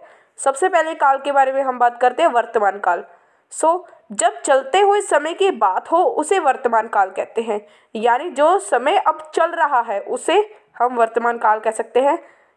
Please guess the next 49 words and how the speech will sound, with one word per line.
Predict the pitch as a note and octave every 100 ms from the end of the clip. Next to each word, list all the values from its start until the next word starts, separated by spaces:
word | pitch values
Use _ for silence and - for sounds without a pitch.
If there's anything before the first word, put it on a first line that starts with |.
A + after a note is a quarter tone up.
| -
जैसे | F#3+ B3+ C4 F4
अगर | E4+ D#4
हम | D#4+ D4+
एक | D4+ C#4+ - -
सेंटेंस | - B3 B3 B3 B3+
देखें, | B3 B3+
इसके | C4 -
एग्जांपल | B3 A3 A3 G#3+ A3+
में | C#4+
दो | A#3 A3
सेंटेंसेस | A3+ A3 A3 A3 A3 A3
लिखे | A3
हुए | A3
हैं, | B3+ F4 - _ _ -
"मैं | B3+ D#4 -
आग | C4+ D#4
सेंक | C#4+ - C#4 C#4+ C#4+
रहा | A3 A3+ G#3 -
हूँ", | G3 G3 _ _ -
यानी | A3+ C#4 F#4+
इसी | - C#4+ - F#4+
टाइम | F#4 D#4 D4+
की |
बात | D4+ C#4+ C#4+
हो |
रही | C#4+
है, | F4+
मैं | G#4+ C#4 - -
अब | E4+
सेंक | F4 D#4 B3+
रहा | A#3
हूँ, | G#3
पहले | G#3+ B3 A#3+ D#4
नहीं | D#4+ E4+ G4 B3
या | B3+
भविष्य | B3+ B3 A#3+ A#3 C#4+
में | D4+
नहीं | D4 D4
सेंकूंगा, | D4+ D#4+ D4 D4 B3 G3 - _ _ _ _ _
अभी | C4+ C4+
की | C#4 B3+
बात | G3 F3+
हो |
रही | F#3+ F#3
है। | - - - -
"राम | A3+ A#3+ D#4
नाच | D4 C#4+ C#4+
रहा | D4
है", | C#4+ D4 D4